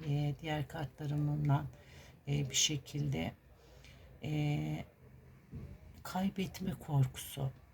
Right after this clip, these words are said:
ya da her şeye sahip olmak isteği, birazcık zaman zaman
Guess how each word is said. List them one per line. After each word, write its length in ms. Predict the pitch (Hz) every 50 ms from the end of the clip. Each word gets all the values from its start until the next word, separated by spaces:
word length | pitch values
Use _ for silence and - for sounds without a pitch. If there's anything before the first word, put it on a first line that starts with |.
| - - - - - - - - - - - - - -
ya 140 | 190 190
da 60 | - -
her 320 | - 131 135 175 185 190
şeye 340 | - - - - 170 160 156
sahip 520 | 139 - - 147 143 143 156 151 - -
olmak 420 | 156 143 139 131 131 123 117 117 127 - - - -
isteği, 560 | - - - - - - 131 127 120 120 107 135 - - - - - - - - - - - - - - - -
birazcık 640 | 190 175 180 175 170 175 165 135 - - 135 - -
zaman 420 | - - 151 156 160 165 170 165
zaman 480 | 143 - 156 147 143 151 151 151 147